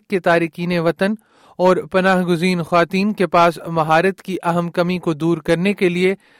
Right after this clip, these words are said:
سب کچھ موجود ہے، لیکن انہیں متعدد رکاوٹوں کا سامنا کرنا پڑتا ہے۔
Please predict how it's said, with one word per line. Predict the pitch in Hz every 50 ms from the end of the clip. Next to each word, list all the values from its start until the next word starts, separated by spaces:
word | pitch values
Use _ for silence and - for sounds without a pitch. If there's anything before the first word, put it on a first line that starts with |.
| _ _ _
سب | - - 202 196 175 165
کچھ | - 185 180 - - 165
موجود | 165 170 170 160 143 175 208 220 196
ہے، | 185 208 226 240 _ _ _ _ _ _ -
لیکن | 160 165 180 170 - 180 180 175 170 -
انہیں | - 185 185 175 170 175 170 170 -
متعدد | 165 170 165 175 - - 180 175 190 180 180 196 175 156
رکاوٹوں | 156 - 170 170 160 - 175 170 180 185 - 226 220
کا | 196 - 160 151
سامنا | - - 190 170 156 143 143 143
کرنا | - 156 143 147 143 131
پڑتا | 135 143 135 - 143 135 135
ہے۔ | 139 127